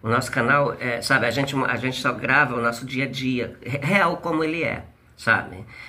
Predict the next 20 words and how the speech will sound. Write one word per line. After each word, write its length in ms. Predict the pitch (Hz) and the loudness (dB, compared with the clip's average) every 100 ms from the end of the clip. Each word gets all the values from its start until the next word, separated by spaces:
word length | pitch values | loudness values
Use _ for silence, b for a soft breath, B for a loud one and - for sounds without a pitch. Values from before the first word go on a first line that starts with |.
| B | B
O 80 | 110 | -4
dia 140 | 139 | -2
que 80 | 139 | 0
tá 140 | 123 | 2
bom, 300 | 104 143 147 | 4 4 4
tá 140 | 143 107 | 2 0
bom, 280 | 127 139 143 | 2 2 2
o 40 | |
dia 80 | 131 | -2
que 80 | - | -2
tá 120 | 117 | -2
ruim, 260 | 123 120 113 | 0 -2 -2
tá 140 | 113 | -4
ruim, 380 | 107 120 151 151 | -2 0 0 2
é 80 | 131 | 0
assim 200 | 123 143 | 0 -2
que 100 | 151 | -2
a 40 | |
gente 180 | 147 143 | -2 -2
grava, 480 | 147 107 104 - | 0 0 -2 -6